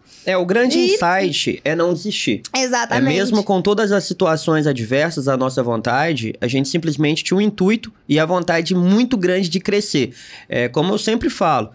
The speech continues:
Speaker 1: a gente tem que sonhar, mas também agir. E a gente tinha esse pensamento, esse conluio entre nós
Speaker 2: Hum.
Speaker 1: dois, de querer vencer e saber o que que a gente queria. Porque se a gente não tem clareza de onde a gente quer chegar, automaticamente qualquer caminho que aparecer pra gente vai
Speaker 2: Hum.
Speaker 1: servir.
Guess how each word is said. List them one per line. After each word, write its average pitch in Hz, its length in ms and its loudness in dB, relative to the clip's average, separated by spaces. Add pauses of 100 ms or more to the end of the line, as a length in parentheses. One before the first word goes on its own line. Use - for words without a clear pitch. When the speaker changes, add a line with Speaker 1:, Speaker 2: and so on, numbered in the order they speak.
(200)
Speaker 1:
a 120 100 -2
gente 131 280 -2
tem 165 140 0
que 180 120 -2
sonhar, 165 480 0
mas 214 220 0
também 208 420 2
agir. 139 560 2
E 131 120 2
a 135 80 2
gente 151 260 -2
tinha 254 280 0
esse 262 140 -2
pensamento, 151 800 0
esse 151 160 -4
conluio 214 520 2
entre 175 200 -2
nós 151 240 2
Speaker 2:
Hum. 120 40 -4
Speaker 1:
dois, 190 360 0 (260)
de 156 120 0
querer 190 280 2
vencer 196 500 0
e 226 60 0
saber 208 300 0
o 214 40 2
que 220 100 -10
que - 80 -2
a 202 40 0
gente 185 220 0
queria. 127 400 2 (220)
Porque 127 260 -2
se 151 60 -2
a 160 40 0
gente 175 220 0
não 190 140 0
tem 196 120 0
clareza 170 400 0
de 151 120 0
onde 147 180 2
a - 20 0
gente 147 220 -2
quer 139 140 -2
chegar, 139 520 0 (220)
automaticamente 151 760 -2
qualquer 175 320 -2
caminho 180 360 0
que 180 80 -2
aparecer 165 400 0
pra 156 120 -2
gente 156 220 -2
vai 190 120 0
Speaker 2:
Hum. - 20 0
Speaker 1:
servir. 151 500 2